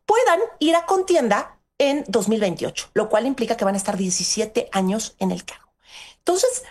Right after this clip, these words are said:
ve cómo se abre una puerta a que, eh, pues a través de, a través de cualquier reforma constitucional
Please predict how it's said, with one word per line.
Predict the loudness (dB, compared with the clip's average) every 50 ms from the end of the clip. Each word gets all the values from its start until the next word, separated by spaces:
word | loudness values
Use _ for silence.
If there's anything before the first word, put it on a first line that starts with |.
| -8 -4
ve | 0 0 0 2
cómo | 2 2 2 2
se | 0 0
abre | 0 0 0
una | 2 2 0 0 0
puerta | 0 0 0 2 0 -2 -2 -4 -10 _ _ _ -4
a | -4 -4 -4 -2 -2
que, | 0 0 0 0 -2 -6 -18 -20 _ _ _ 0
eh, | 2 2 4 4 4 4 4 4 2 0 -2 -4 -12 _ _
pues | -4 -4 -2 -2
a | -4
través | -2 0 0 0 0
de, | -2 -4 -4 -2 -2
a | -2 0
través | 0 -2 -2 -2
de | -2 -2
cualquier | -2 -2 0 0 -2 0
reforma | -2 -4 -4 -4 -4 -4 -4 -4
constitucional | -4 -4 -4 -4 -4 -6 -6 -6 -6 -4 -2 0 -2 -2